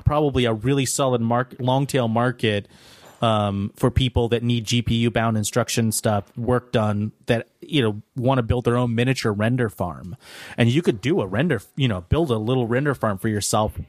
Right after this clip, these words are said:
with just a few of those G P Us for a few grand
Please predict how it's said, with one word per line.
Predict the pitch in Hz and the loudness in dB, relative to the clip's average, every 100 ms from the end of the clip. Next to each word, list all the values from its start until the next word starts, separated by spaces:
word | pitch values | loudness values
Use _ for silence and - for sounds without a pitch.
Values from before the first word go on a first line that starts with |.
| - | -4
with | 117 107 | 0 0
just | - 131 - | 0 -2 -2
a | |
few | 107 131 | -2 0
of | 131 | 0
those | 113 95 | -2 -2
G | 117 | -2
P | - 107 123 139 | -2 -2 0 0
Us | 110 | 0
for | 117 101 - - | -2 -4 -6 -4
a | 143 | -2
few | - 120 | 0 0
grand | 117 123 117 92 | 2 0 0 -4